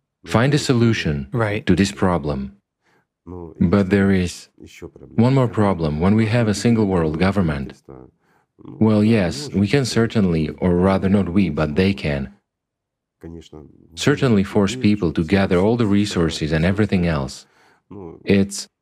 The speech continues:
Speaker 1: going to be a bit difficult, because it is merely a government,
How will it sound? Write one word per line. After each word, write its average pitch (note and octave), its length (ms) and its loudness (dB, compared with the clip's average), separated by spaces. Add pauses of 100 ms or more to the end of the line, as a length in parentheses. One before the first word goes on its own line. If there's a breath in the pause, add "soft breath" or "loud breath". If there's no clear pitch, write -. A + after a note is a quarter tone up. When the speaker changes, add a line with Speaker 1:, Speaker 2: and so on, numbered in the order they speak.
(140)
Speaker 1:
going C#3 280 2
to - 100 -2
be A#2+ 100 2
a A#2 60 0
bit G2+ 180 0
difficult, - 560 -6 (1120)
because G#2 240 2
it G#2+ 120 0
is G2 120 0
merely A#2 340 2
a F#2 80 0
government, D#2+ 580 -2